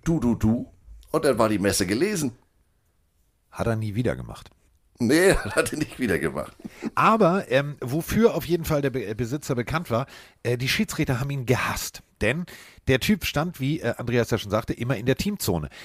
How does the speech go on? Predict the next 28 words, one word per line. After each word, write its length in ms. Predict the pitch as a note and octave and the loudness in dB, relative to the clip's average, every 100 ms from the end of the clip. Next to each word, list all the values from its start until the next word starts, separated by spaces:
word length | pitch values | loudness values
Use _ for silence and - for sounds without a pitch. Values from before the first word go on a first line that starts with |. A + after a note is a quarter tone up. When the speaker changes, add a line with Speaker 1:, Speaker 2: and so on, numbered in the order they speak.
| - - | -20 -8
Speaker 2:
Und, 380 | - C3+ B2+ - | -2 -2 -2 -4
ähm, 320 | A#2 A#2+ A#2+ | 0 0 0
sagen 180 | A2 C#3+ | 0 2
wir 60 | G3 | 2
es 80 | D#3 | 0
mal 120 | C#3+ | 0
so, 200 | C3 E3 | 2 0
seine 480 | A2 B2 F3 F3 - | 0 -2 -2 -4 -4
Auffassung 500 | D#3+ - D#3+ - D3 | -4 -2 -2 -2 -6
von 160 | C3 | -6
Strafen 560 | - - A#2 D3+ E3+ C#3+ | -4 -6 -2 -2 -2 -2
war 120 | B2+ | 0
eine 220 | A#2+ C3 | -2 -6
sehr 300 | A2 G2+ B2+ | -4 0 0
subjektive. 880 | A2 G#2 - - - - D2 A#1 G#1 _ - - - _ _ | 2 -2 -2 -4 -6 -6 -8 -10 -16 _ -20 -20 -20 _ _
Es 180 | C3+ - | -4 2
war 120 | B2+ | 2
laut. 560 | B2 G#2 B2 F3+ - - _ | 4 4 4 2 -6 -12 _
Ihr 100 | G#2+ | -6
müsst 200 | C#3 - | -6 -2
euch 80 | C3 | -2
mal 120 | B2+ | 0
wirklich, 380 | B2+ B2 - - | -2 -6 -8 -6
äh, 420 | G2 F#2 C#2 F#2+ | -4 -4 -6 -8
Bilder 320 | F2 C3+ C3+ | -2 2 2
von 140 | A2 F#2+ | 0 -2
damals 300 | F2+ F2 F2 | 0 -2 -4
angucken. 300 | F2+ G2+ | -6 -6